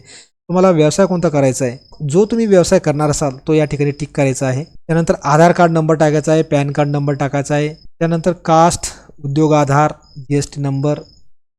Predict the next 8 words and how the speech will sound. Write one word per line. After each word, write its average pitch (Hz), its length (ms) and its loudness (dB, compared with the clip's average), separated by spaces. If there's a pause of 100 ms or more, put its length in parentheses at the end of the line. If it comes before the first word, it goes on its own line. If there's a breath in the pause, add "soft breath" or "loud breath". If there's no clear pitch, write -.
(100)
number 156 200 2
of 170 160 2
female 160 320 4
employees 160 360 0
in 170 80 -2
business, 139 460 -4
तुमच्या 151 240 -4
व्यवसायामध्ये 147 720 -2